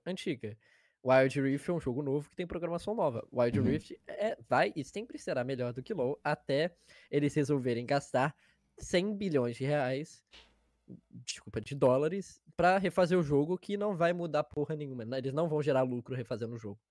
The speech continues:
Speaker 2: É verdade.
Speaker 1: As pessoas vão jogar LOL co-, com ele sendo uma merda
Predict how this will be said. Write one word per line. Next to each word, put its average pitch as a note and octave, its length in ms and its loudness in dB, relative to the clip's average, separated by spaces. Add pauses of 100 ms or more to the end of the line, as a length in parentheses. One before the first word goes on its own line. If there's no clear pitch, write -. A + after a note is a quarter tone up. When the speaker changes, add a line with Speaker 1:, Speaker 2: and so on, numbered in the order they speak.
(720)
Speaker 2:
É F#2+ 80 2
verdade. F#2 380 4
Speaker 1:
As A#2 80 -2
pessoas C#3 380 0
vão C#3+ 140 -2
jogar C3+ 260 4
LOL B2 340 2 (640)
co-, C3 240 -2 (120)
com B2+ 440 -6
ele B2 260 0
sendo A#2 480 -8
uma C3+ 180 -2
merda E3+ 440 0